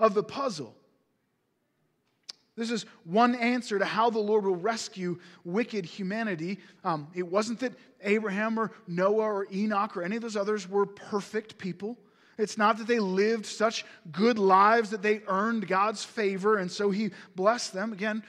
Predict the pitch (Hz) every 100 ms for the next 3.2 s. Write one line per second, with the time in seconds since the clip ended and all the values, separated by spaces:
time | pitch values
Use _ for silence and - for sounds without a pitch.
0 | - 143 156 226 214 202 220 214 180 202
1 | 226 226 196 180 - 220 226 180 180 -
2 | - 202 - 202 214 - - 208 202 _
3 | -